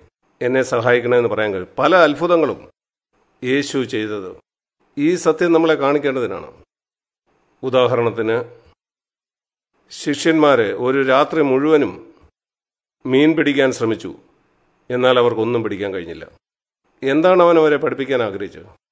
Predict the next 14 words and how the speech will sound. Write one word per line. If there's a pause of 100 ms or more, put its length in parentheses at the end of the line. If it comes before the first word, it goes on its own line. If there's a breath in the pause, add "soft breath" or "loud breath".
(420)
അവനെ
പിരിഞ്ഞ് (640)
അവർക്കൊന്നും (580)
ചെയ്യാൻ
കഴിയില്ല
എന്നുള്ള
കാര്യം. (2000)
എന്നാൽ (260)
അവർ
അവനിൽ
ആശ്രയിച്ചാൽ (1300)
അവരുടെ
പ്രശ്നം
പരിഹരിക്കപ്പെടും.